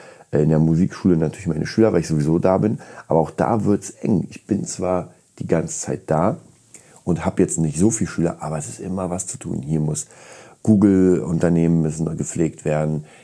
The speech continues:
hier muss die Webseite gepflegt werden, da muss noch YouTube gemacht werden, da müssen neue Konzepte gemacht werden,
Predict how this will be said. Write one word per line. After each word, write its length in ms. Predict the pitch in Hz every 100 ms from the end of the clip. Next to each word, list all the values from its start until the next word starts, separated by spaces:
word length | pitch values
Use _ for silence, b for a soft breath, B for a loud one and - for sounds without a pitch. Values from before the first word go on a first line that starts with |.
| B
hier 160 | -
muss 240 | 85 85 85
die 160 | 92
Webseite 420 | 90 85 85 76 80
gepflegt 480 | 80 - 80 -
werden, 280 | 76 76 73
da 120 | 71 73
muss 180 | 80 -
noch 220 | 80 78
YouTube 400 | 98 92 92 76
gemacht 360 | 85 80 -
werden, 200 | 78 76 76
da 60 |
müssen 220 | 78 82
neue 120 | 80 80
Konzepte 540 | 85 82 85 - 87
gemacht 340 | 82 80 78
werden, 240 | 80 78